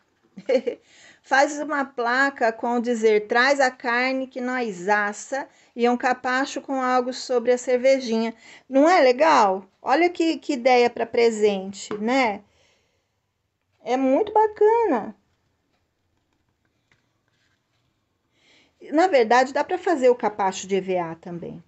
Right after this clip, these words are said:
né? A gente só tem que proteger, né? E, na verdade, não é bem um capacho, né? Seria um tapetinho, né? A pessoa não precisa pisar e esfregar o pé, <laughs> não é verdade?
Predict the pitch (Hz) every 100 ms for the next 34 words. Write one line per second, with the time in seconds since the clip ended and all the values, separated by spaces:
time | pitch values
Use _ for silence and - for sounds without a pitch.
0 | _ - - 185 214 220 214 240 254 -
1 | 269 262 262 262 - - 311 311 381 339
2 | 285 294 294 294 _ - 226 240 277 302
3 | 277 277 302 427 - 254 214 226 247 233
4 | 202 196 170 _ 160 139 - - 180 214
5 | 214 226 208 233 269 269 - - - 277
6 | 269 311 427 415 - 302 311 240 233 233
7 | 240 262 294 - 480 466 392 269 208 214
8 | 214 208 202 - 202 202 196 - 208 185
9 | - _ _ - 226 220 208 208 254 247
10 | 220 208 -